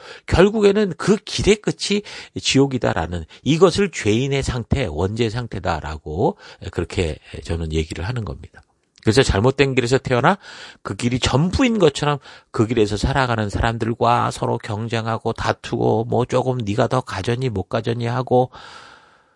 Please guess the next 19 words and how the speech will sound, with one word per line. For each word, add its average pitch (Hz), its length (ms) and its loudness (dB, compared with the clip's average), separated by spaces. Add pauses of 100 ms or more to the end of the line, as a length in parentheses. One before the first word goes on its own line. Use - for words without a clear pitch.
(100)
그 - 100 0
애써 - 260 4
수고해서 196 600 2
뭐 165 120 -4
착하게 - 480 -6
살고 156 280 0
바르게 120 380 0
살고 131 340 0
그렇게 - 280 0
발버둥 160 480 2
치고 165 220 -2
살아가지만 196 760 4 (1300)
결국 143 400 4 (240)
그 269 300 4
길, 110 360 0 (540)
그 139 140 2
길의 117 240 0
끝은 98 440 -4 (320)
죽음이요, 139 640 0